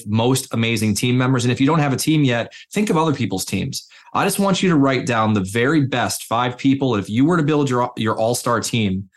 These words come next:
who would those people be? And after you make that list, I want you to use three adjectives to describe them, not their skills.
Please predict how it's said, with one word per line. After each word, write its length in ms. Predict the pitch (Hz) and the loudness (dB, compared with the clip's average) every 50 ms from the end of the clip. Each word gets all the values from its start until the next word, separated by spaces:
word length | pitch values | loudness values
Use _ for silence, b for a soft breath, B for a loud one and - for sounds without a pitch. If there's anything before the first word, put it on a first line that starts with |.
| _ _ _ _ - | _ _ _ _ -6
who 100 | - - | 0 2
would 120 | 160 147 127 | 4 4 4
those 160 | 120 110 - | 2 0 0
people 260 | - 113 98 - - | -2 -2 -2 -2 -2
be? 260 | 95 - 98 - - B B B B B | -2 -2 -2 -4 -6 B B B B B
And 140 | B 120 127 | B -2 0
after 240 | 143 165 170 - 185 | 0 0 0 2 2
you 80 | 175 | 2
make 180 | 170 170 165 - | 2 2 2 0
that 140 | 165 143 - | 0 0 0
list, 280 | 156 156 151 139 - | 0 0 0 0 0
I 40 | 139 | -2
want 260 | 135 131 135 131 131 | 0 0 0 -2 0
you 60 | - | 0
to 80 | 135 120 | 0 0
use 320 | 117 127 123 117 - - | 2 2 0 0 -2 -4
three 360 | - 127 127 135 147 160 156 - | -4 -2 2 2 2 2 2 0
adjectives 560 | 127 127 131 131 135 131 - 123 113 104 - - | -2 -2 -2 -2 -4 -4 -4 -4 -4 -4 -4 -4
to 120 | - 120 | -2 -2
describe 540 | 107 107 101 - - - 113 110 110 107 104 | 0 0 -2 -2 -2 -2 0 0 0 0 0
them, 180 | 98 92 92 | 0 0 0
not 220 | 92 107 123 165 - | 0 0 0 -2 0
their 140 | - 208 196 | 0 0 0
skills. 640 | - - - - 151 131 104 90 - - - - | -2 -2 -4 -2 -2 0 0 -2 -4 -6 -8 -10